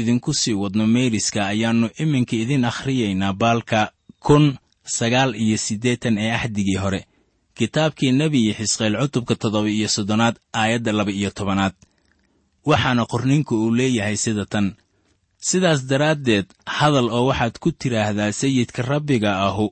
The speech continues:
wuxuu leeyahay, Dadkaygow, bal eega, qabuurihiinaan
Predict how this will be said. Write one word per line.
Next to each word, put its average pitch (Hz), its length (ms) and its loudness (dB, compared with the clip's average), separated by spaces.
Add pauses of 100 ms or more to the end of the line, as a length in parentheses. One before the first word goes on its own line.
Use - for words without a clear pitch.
wuxuu 131 340 2
leeyahay, 113 560 2 (760)
Dadkaygow, 123 880 0 (640)
bal 117 240 2 (100)
eega, 143 400 2 (140)
qabuurihiinaan 117 1120 2